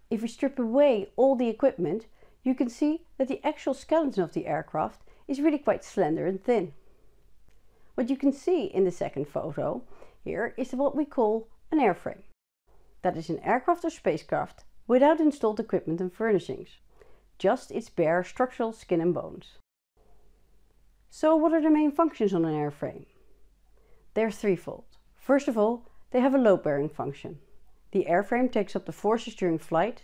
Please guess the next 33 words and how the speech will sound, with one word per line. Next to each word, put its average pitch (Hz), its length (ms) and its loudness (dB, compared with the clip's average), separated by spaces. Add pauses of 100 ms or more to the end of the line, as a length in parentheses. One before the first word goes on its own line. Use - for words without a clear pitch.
(120)
takeoff 233 320 0
and 147 140 -2
landing, 208 420 2 (380)
and 262 140 2
when 254 120 6
making 214 340 6
maneuvers. 160 560 2 (840)
Secondly, 247 680 2 (360)
the 180 80 -4
skin 202 540 2
and 202 120 4
framework, 196 760 2 (180)
which - 160 -6
you 180 60 -6
could - 160 -4
see 208 160 2
as 180 100 2
a 165 60 -8
skeleton, 208 640 0 (460)
also 233 340 2
provides 185 460 0
the - 100 -2
aerodynamic 196 560 2
shape 170 440 -4
needed 202 280 4
to - 180 -10
generate 165 420 0
lift. - 380 -4 (1080)
And 214 140 0
finally, 214 540 4 (160)
at 180 80 -6
least 185 180 -2
nowadays, 190 600 0